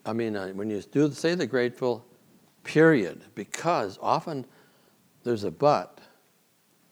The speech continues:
that follows, because even a positive memory, what we're grateful for, can trigger,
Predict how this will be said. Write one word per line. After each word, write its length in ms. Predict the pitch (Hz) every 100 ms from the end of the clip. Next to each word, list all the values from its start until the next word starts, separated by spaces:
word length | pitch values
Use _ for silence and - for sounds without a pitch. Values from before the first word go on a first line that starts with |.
| -
that 140 | 104 98
follows, 480 | - 147 180 107
because 540 | 120 - 233 247 165 - - - - -
even 260 | 160 196 151
a 60 |
positive 680 | - - 175 185 170 143 117
memory, 600 | 120 123 120 101 113 123 _ _ _ _ _ _ -
what 140 | 113
we're 100 | 110
grateful 320 | 127 151 139
for, 460 | 120 123 120 117 113
can 120 | 113
trigger, 500 | 107 147 120 107 107